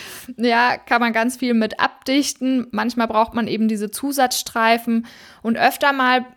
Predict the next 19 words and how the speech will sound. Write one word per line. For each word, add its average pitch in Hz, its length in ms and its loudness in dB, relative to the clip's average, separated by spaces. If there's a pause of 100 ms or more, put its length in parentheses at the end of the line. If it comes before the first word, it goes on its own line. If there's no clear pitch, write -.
(180)
sind 247 360 -2
auch 226 140 0
diese 226 240 -2
undichten 262 420 -2
Stellen 226 380 0
an 208 160 -2
so 202 60 0
einem 196 220 0
Y- 233 540 2
oder 196 260 0
Adapterstück 185 1000 -2
das 175 220 -4
Problem. 214 560 0
Auch 202 180 2
darum 262 480 0
kann 262 220 -2
man 247 140 2
einfach 247 340 -2
mal 226 340 0